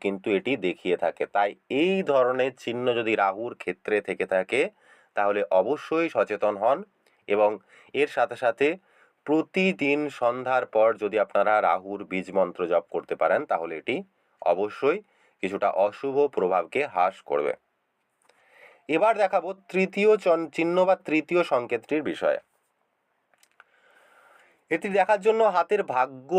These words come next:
রেখাটিকে দেখতে হয়। আমরা সাধারণত হাতের ভাগ্য রেখা যে কোনো স্থান থেকে উৎপন্ন হয়ে শনি পর্বতের দিকে এইভাবে পৌঁছে যায়। এই ধরনের রেখাটিকে আমরা ভাগ্য রেখা বলে থাকি।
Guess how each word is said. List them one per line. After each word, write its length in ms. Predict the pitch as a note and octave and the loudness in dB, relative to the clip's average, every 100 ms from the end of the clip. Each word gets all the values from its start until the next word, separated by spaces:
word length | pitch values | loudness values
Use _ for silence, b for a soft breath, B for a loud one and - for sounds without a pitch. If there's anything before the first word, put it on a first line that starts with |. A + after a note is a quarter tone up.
| E3 | 2
রেখাটিকে 400 | C#3+ C#3 C3 E3 | 2 0 0 0
দেখতে 260 | A#2+ - F#2+ | -2 0 2
হয়। 140 | F2 | 2
আমরা 120 | G#2 B2+ | 0 0
সাধারণত 360 | C#3+ D#3+ E3+ F#3 | -2 0 0 0
হাতের 340 | C#3+ C3 D#3+ | -2 -2 -2
ভাগ্য 260 | C3+ A#2 - | 0 0 2
রেখা 280 | C#3 D3 D#3 | 2 2 0
যে 120 | C3 A#2+ | 0 -2
কোনো 200 | C3+ C#3+ | 0 0
স্থান 240 | - B2+ A#2+ | 0 -2 -2
থেকে 160 | C#3 B2 | -4 -6
উৎপন্ন 380 | - - B2+ B2+ | -4 0 0 0
হয়ে 140 | D3 | -2
শনি 300 | D3+ G#2+ B2 | -2 -2 -2
পর্বতের 500 | A#2+ G2 F#2+ G2+ G#2+ G2+ | 0 0 2 -2 -2 -6
দিকে 140 | A2 C3 | -4 0
এইভাবে 300 | F#2+ F#2 C3+ | 0 0 -2
পৌঁছে 380 | - E2 - D#2+ | -2 -2 -2 -2
যায়। 200 | E2 - _ _ _ | -2 -4 _ _ _
এই 160 | A2 C3+ | -4 0
ধরনের 380 | B2+ A#2 B2 A#2 | 2 2 2 0
রেখাটিকে 320 | G#2 G#2 A2 A2+ | 0 -4 -2 0
আমরা 160 | A#2+ | 0
ভাগ্য 260 | G#2 E2+ D#2 | 0 -2 -4
রেখা 200 | F2 B2 A#2+ | -4 -2 -2
বলে 180 | D#2 | -2
থাকি। 260 | D#2 D2+ | -6 -6